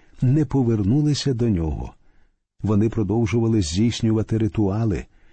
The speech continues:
приносити жертви і сподівалися, що Бог благословить їх. Однак його благословіння все ще не було. Справа в тому, що релігія —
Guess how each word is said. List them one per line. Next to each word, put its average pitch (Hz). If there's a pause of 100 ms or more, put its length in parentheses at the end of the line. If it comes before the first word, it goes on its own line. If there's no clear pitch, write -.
(140)
приносити 113
жертви 107 (320)
і 160
сподівалися, 117 (240)
що -
Бог 147
благословить 143
їх. - (400)
Однак 120
його 107
благословіння 135 (360)
все 90
ще -
не 123
було. 117 (840)
Справа 113
в 117
тому, 65 (480)
що -
релігія — 98